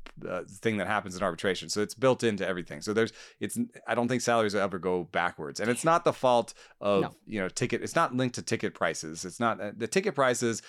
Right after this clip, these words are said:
Speaker 1: are all about you as a, as a fan. They've optimized you. They figured out how much you will spend,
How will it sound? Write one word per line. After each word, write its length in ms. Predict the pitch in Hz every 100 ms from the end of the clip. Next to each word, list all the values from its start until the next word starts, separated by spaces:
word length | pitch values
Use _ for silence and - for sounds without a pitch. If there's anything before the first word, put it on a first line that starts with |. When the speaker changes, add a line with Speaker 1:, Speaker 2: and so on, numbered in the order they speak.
| - -
Speaker 1:
are 160 | 110 110
all 100 | 117
about 300 | 110 101 80
you 500 | 95 113 107 90 87
as 160 | 98 90
a, 120 | 90 -
as 120 | 90
a 60 | 92
fan. 340 | 107 95 78
They've 160 | 87 90
optimized 680 | 107 123 117 104 87 85 80
you. 340 | 90 107 82
They 120 | 82
figured 300 | 92 127 113
out 120 | 110 95
how 80 | 113
much 220 | 104 82
you 320 | 85 104 127
will 140 | 107
spend, 440 | 104 - 82 65